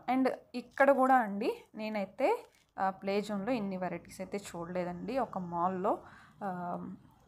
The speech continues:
so కిడ్స్‌కి కానీ, మనకి కానీ, పెద్దవాళ్ళకి కానించి చిన్నవాళ్ళకి వరకు అన్ని, ఆ, different types of games అయితే అవైలబుల్‌గా ఉన్నాయి. And ఈ ఇక్కడ కూడా ఈ గేమ్స్‌లో కూడా చాలా వెరైటీగా అనిపించినాయి నాకు చూసినప్పుడు.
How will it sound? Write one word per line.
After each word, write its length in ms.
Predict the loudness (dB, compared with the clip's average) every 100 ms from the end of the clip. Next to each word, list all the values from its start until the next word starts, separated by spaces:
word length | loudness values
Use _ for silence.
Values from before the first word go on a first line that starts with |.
| -4
so 80 | -4
కిడ్స్‌కి 480 | -2 -8 -8 -10 -2
కానీ, 380 | 0 0 -2 -4
మనకి 440 | -2 -4 -6 -6
కానీ, 320 | -2 -2 -2
పెద్దవాళ్ళకి 640 | -6 -6 -2 0 0 -4 -4
కానించి 480 | -4 -4 -10 -12
చిన్నవాళ్ళకి 640 | -12 -8 -2 0 0 -2 -6
వరకు 320 | -6 -6 -8 -8 -20 -18 -10
అన్ని, 520 | -6 0 2 2 -2 -6
ఆ, 400 | -4 -4 -6 -8 -12 _ -20 -18 -6
different 320 | -2 -2 0
types 300 | -2 0 -2
of 140 | -2
games 340 | -2 0 0 0
అయితే 220 | -2 -2
అవైలబుల్‌గా 540 | 0 0 -2 -4 -2
ఉన్నాయి. 540 | -4 -4 -8 -2 -2 -4 -20 -20 -4
And 120 | 0 0
ఈ 320 | 0 -2 -6 -14 _
ఇక్కడ 420 | -16 -2 8 8 8 2
కూడా 200 | 6 8 6 2 -2 -8
ఈ 200 | -8 -4 0
గేమ్స్‌లో 360 | 0 2 2
కూడా 140 | 2 6
చాలా 240 | 8 8
వెరైటీగా 480 | 8 4 2 4 4
అనిపించినాయి 440 | 4 -4 -8 -6
నాకు 280 | -6 -8 -8
చూసినప్పుడు. 500 | -8 -6 -8 -6 -4